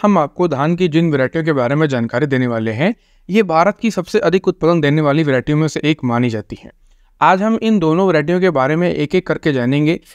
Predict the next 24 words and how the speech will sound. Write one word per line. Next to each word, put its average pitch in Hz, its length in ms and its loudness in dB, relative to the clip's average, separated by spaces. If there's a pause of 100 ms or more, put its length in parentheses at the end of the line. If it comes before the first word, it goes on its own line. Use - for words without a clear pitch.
(140)
इनकी 170 260 0
सारी 170 220 0
विशेषताओं 160 440 -2
के 160 80 -2
ऊपर 156 220 -2
चर्चा - 260 -4
करेंगे 151 440 0 (320)
और 185 120 2
यह 202 180 2 (100)
कई 214 220 2
समय 180 420 0
से 180 200 0
किसान 160 440 -2
भाइयों 139 300 -2
को 180 100 -2
काफ़ी 175 300 -2
बढ़िया 151 340 -2
और 160 80 0
अच्छा 151 220 -4
उत्पादन 160 260 -2
निकाल 135 260 -2
कर 160 140 -4
देते 135 260 -4
हुए 135 220 0